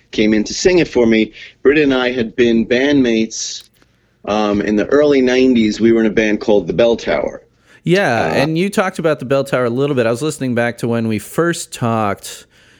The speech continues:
Speaker 2: and we had that lengthier talk about you getting into music and, uh, joining Team B G eventually. And, uh, th-, the first thing, so I went down a little wormhole with, with Britta Phillips, uh, and even before The Bell Tower.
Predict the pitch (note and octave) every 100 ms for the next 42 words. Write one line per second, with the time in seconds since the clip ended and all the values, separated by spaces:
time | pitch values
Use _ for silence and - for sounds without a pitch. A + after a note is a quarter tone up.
0 | _ - A#2 A#2 B2 G#2+ G#2 A2+ B2+ B2
1 | A2 G#2+ G2+ G#2+ G#2 G#2+ G#2+ A2 G2+ G#2
2 | G2+ F#2+ B2 C#3 A2+ F#2 F#2+ G2 G2 F2+
3 | F2 F#2 _ - G2 F#2+ G2 G2+ F#2 F#2+
4 | F2+ B2+ C#3 F#2+ F2+ - G2+ F#2 - -
5 | - - _ A2+ A#2 A2 G#2+ - G#2 G2+
6 | G2 F#2 - A2+ - - - - B2 A#2
7 | - G#3 B3 D#3+ A#2 - C#3 E3+ G#3 F3
8 | D3+ D3+ C#3 B2 D#3+ D3+ A2 G#2 G2 -
9 | - A2 G#2 - A2 G2+ - G#2 G2 F#2
10 | - - - _ - G2+ F#2 F2+ E2+ -
11 | _ _ _ G#2+ G#2+ C#3 F#3 F3+ C3 -
12 | - E3 F#3 C3+ G#2 F#2 F2+ F2+ G2+ F#2
13 | E2 F2 E2